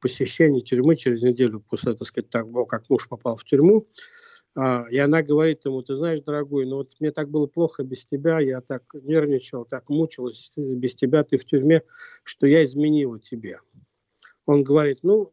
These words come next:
дорогая, я тебя, конечно, прощаю, потому что я сам в тюрьме тебе изменил за эту же неделю, что я здесь».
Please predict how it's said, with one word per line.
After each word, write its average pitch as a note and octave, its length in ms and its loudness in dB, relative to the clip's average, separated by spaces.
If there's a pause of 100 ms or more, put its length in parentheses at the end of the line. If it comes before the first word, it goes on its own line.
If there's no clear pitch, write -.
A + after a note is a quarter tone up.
дорогая, C3+ 460 -10
я C3+ 140 -4
тебя, C#3 160 -6
конечно, - 260 -10
прощаю, D3+ 560 -2
потому B2 340 -6
что - 180 -8
я A#2+ 80 -4
сам F#3 280 0 (160)
в - 120 -20
тюрьме B2+ 300 -2
тебе A#2+ 340 -4
изменил A#2 420 -4
за B2 140 -4
эту A#2 180 -8
же A2+ 140 -4
неделю, A#2 360 -2
что - 200 -2
я B2+ 160 4
здесь». B2 420 -2